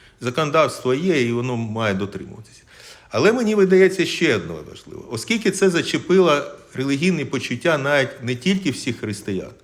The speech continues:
я думаю, що це торкається релігійних почуттів усіх віруючих громадян України, в тому числі іудеїв, в тому числі і мусульман.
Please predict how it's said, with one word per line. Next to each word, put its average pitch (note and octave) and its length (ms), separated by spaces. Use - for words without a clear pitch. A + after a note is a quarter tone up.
я G#2 60
думаю, D3 280
що C#3 160
це C#3 160
торкається B2+ 680
релігійних A2+ 380
почуттів G#2+ 460
усіх G2+ 360
віруючих F#2 400
громадян F#2+ 400
України, C#3 420
в G2 40
тому G#2+ 200
числі G2+ 280
іудеїв, G2 360
в - 400
тому G2+ 160
числі G2+ 300
і G#2 40
мусульман. G#2 480